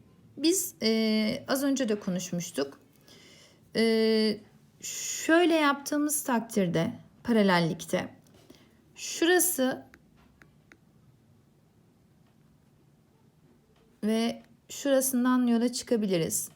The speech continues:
Ya da öğrendiğimiz kuralda bu ikisinin toplamı bana C'yi veriyordu. Şimdi şu açılarla ilgili şuraya yüz seksen eksi B diyebilirim. Buraya da yüz seksen eksi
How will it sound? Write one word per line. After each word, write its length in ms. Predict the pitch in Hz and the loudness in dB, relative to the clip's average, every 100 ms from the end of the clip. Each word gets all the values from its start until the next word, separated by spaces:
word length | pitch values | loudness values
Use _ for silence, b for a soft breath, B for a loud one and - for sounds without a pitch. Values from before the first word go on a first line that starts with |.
| _ | _
Ya 180 | 208 233 | 0 2
da 40 | 240 | 4
öğrendiğimiz 680 | 233 240 240 233 233 233 - | 4 4 4 4 2 2 0
kuralda 540 | 240 208 180 208 220 | 0 0 0 -2 -2
bu 60 | 262 | -2
ikisinin 420 | 247 - 202 196 | -2 -2 0 -2
toplamı 500 | - 233 190 202 226 | 0 -2 0 0 4
bana 380 | 202 220 - - - - | 4 4 2 -8 -16 2
C'yi 320 | 220 196 180 | 4 6 6
veriyordu. 420 | 160 151 - - B B B | 4 2 -2 -6 B B B
Şimdi 360 | - 311 311 - - - | -6 -4 -2 -6 -14 -10
şu 280 | - - | -6 0
açılarla 500 | 359 403 - 415 427 | 2 2 2 2 4
ilgili 280 | 311 247 220 | 2 2 0
şuraya 320 | 226 311 311 | 0 4 4
yüz 160 | 311 302 | 6 4
seksen 400 | - 320 320 339 | 2 0 0 0
eksi 320 | 294 - 226 | 2 0 2
B 220 | 277 285 | 4 4
diyebilirim. 520 | 226 254 247 208 170 - - - _ _ _ _ _ _ - - _ - b b b b b | 4 4 4 4 2 -2 -16 -20 _ _ _ _ _ _ -20 -20 _ -20 b b b b b
Buraya 320 | - 320 330 220 | 2 4 4 2
da 280 | 208 - - | 0 -2 -8
yüz 160 | - 254 | -4 -2
seksen 460 | - 285 285 311 277 | 0 0 -2 -2 2
eksi 520 | 220 - - 247 | 0 0 -2 -4